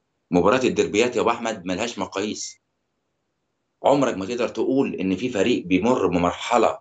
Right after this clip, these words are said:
وبفورمة أعلى من الفريق الم-، اللدود أو الغريم اللدود ليه ويقدر يتفوق عليه. لا، لا، مفيش في كرة القدم الكلام. كرة القدم يا أبو أحمد، آه، يعني، ملهاش ثوابت.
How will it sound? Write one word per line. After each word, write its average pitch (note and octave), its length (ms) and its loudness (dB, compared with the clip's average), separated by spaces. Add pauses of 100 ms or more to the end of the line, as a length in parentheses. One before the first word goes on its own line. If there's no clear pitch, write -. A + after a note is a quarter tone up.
(140)
وبفورمة A#2 500 0
أعلى A2+ 300 2
من F#2 120 2
الفريق F2+ 380 2
الم-، F#2 220 2 (300)
اللدود F2+ 340 4
أو F#2+ 160 6
الغريم F#2+ 340 2
اللدود F#2+ 440 2
ليه C3+ 140 2
ويقدر G2 360 2
يتفوق G2 400 2
عليه. E2+ 200 -2
لا، F#2 140 2
لا، - 120 -8 (300)
مفيش A#2+ 180 -4
في A2+ 60 -8
كرة G#2+ 180 2
القدم F2 340 0
الكلام. D#2 280 -6 (1400)
كرة A2 220 4
القدم G2+ 440 2
يا F2+ 40 4
أبو F#2 100 4
أحمد، C3 300 -4 (1000)
آه، C2 640 -2 (180)
يعني، E2+ 500 0
ملهاش G2+ 220 2
ثوابت. - 560 2